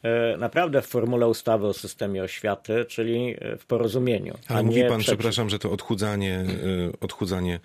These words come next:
Speaker 2: podstawy programowej wiązało się też z ideologią w, w
Speaker 1: W przypadku, e,
Speaker 2: historii?
Speaker 1: historii, znaczy jakby ta pierwsza zmiana wyraźnie to pokazywała. E, później pod wpływem krytyki zaczęto się z tego wycofywać, ale,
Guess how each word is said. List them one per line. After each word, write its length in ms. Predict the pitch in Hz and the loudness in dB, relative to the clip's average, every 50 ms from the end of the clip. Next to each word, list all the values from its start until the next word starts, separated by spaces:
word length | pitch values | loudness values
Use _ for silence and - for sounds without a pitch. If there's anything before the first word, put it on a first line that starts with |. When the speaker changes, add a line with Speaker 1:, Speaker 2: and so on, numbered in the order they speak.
| - - - - - - - - - _ - - | -10 -16 -16 -16 -18 -20 -20 -20 -18 _ -6 -4
Speaker 2:
podstawy 400 | 110 95 - - 104 98 113 98 | -2 -2 0 0 0 0 0 -2
programowej 580 | - 101 90 92 98 98 104 101 92 95 95 | -2 -2 -2 0 0 0 -2 -2 -2 -2 -2
wiązało 380 | 90 101 101 92 104 104 95 90 | -2 -2 -2 0 0 -2 -2 -4
się 120 | - - | -6 -6
też 140 | - 101 92 | -6 -4 -4
z 80 | 90 92 | -2 -2
ideologią 640 | 87 101 92 90 90 92 101 101 127 156 175 165 | -2 0 0 0 0 0 0 -2 -2 -2 -2 -2
w, 200 | - - - - | -4 -6 -6 -6
w 380 | 117 104 101 104 104 101 - 117 | -6 -6 -6 -8 -12 -12 -10 -8
Speaker 1:
W 80 | 104 | -6
przypadku, 460 | 104 - - - 175 - - - 175 175 170 160 160 | -6 -6 -6 -6 -8 -8 -6 -4 -2 -2 0 0 -2
e, 120 | 156 135 127 | -2 -2 -2
Speaker 2:
historii? 420 | - - 78 110 113 135 160 196 | -2 0 2 2 2 2 0 0
Speaker 1:
historii, 540 | 180 156 - - - 160 151 135 151 165 - | -2 -2 -4 -2 0 0 0 0 -2 -6 -6
znaczy 420 | 135 143 - - - 151 139 131 - - - - 139 117 - - | -6 -6 -6 -4 -4 -4 -4 -6 -8 -14 -16 -16 -16 -16 -14 -10
jakby 320 | - 147 147 143 147 143 | -8 -8 -4 -2 -2 -2
ta 160 | - - 139 - | 0 0 -2 0
pierwsza 420 | - - 175 165 - - 131 123 | 2 2 4 4 4 2 0 0
zmiana 320 | 120 127 131 123 120 113 | 2 0 0 2 2 2
wyraźnie 400 | 101 117 113 117 107 92 107 98 | 2 4 4 4 4 2 0 -4
to 100 | - - | -4 -6
pokazywała. 680 | 85 - 87 - 87 85 82 92 80 82 - - - - - - - - - - - _ | -10 -12 -10 -8 -8 -6 -6 -6 -6 -6 -6 -6 -6 -10 -12 -14 -20 -20 -20 -20 -14 _
E, 120 | - 120 120 | -2 -2 -2
później 380 | - - 165 147 135 147 139 | 2 2 2 2 4 2 0
pod 180 | 127 - 120 - | 0 0 -4 -4
wpływem 320 | _ 139 131 131 131 123 | _ 2 2 2 2 2
krytyki 480 | 107 - 135 127 110 - 131 - 127 117 | 0 -2 -4 -4 -2 -4 -6 -4 -2 -2
zaczęto 500 | 101 117 107 - 127 120 107 - 120 110 | 0 -2 -2 -2 -4 -4 -2 -2 -4 -4
się 160 | - - 110 | -2 -4 -6
z 80 | - - | -6 -4
tego 400 | - 113 104 101 107 104 104 101 101 - - - | -4 -2 0 0 2 2 2 0 -2 -8 -10 -8
wycofywać, 800 | 120 113 101 120 - - 120 - - 117 98 - - - - - | -6 -4 -4 -4 -2 -2 -2 0 0 -2 -2 -2 -4 -6 -4 -4
ale, 300 | 76 71 73 76 78 87 | -2 -2 0 0 -2 -2